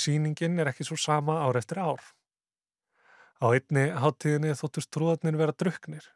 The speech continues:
köstuðu flöskum og stauluðust um. Með þessu gerðu þeir grín að sprúttsalan nokkrum sem með leynilegri vínsölu sinni fór gegn reglum samfélagsins og gáfu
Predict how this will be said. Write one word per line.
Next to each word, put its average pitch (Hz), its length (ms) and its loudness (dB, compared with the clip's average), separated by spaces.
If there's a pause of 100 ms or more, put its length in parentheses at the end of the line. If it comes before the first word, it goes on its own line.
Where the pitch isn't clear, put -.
(340)
köstuðu 123 440 0
flöskum 139 600 0
og 127 80 -4
stauluðust 139 540 2
um. 123 200 -4 (1160)
Með 120 180 2
þessu 131 300 2
gerðu 123 280 0
þeir 117 160 2
grín 131 360 0
að 123 240 -4
sprúttsalan 147 720 -2
nokkrum 156 400 -4 (480)
sem 135 140 0
með 127 160 6
leynilegri 147 520 4
vínsölu 151 480 0
sinni 151 320 -4
fór 147 300 -4
gegn 139 380 -2
reglum 139 440 -4
samfélagsins 135 720 -4 (800)
og 123 160 -12
gáfu 123 380 4